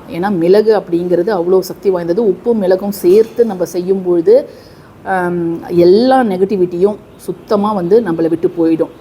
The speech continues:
So, வாரத்துல ஒரு நாள் இந்த காலகட்டத்துல அவசியம் எல்லாருமே ஞாயிற்றுக்கிழமையானா,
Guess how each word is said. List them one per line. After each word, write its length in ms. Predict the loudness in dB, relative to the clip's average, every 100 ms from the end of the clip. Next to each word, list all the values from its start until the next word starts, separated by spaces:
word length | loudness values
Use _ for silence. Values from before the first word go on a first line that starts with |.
| -20
So, 260 | -2 0 0 -2
வாரத்துல 600 | 0 0 0 0 0 0 -8 -20 -16 2
ஒரு 220 | 4 4
நாள் 180 | 2 0
இந்த 340 | 0 0 0
காலகட்டத்துல 840 | 0 0 0 -6 -10 -2 2 2 0 -6 -20 -6
அவசியம் 840 | -4 0 2 2 0 0 2 0 -2 -16 -4
எல்லாருமே 640 | 0 2 4 2 2 0
ஞாயிற்றுக்கிழமையானா, 1040 | -2 -2 -4 -2 -2 0 -2 -4 -2 -2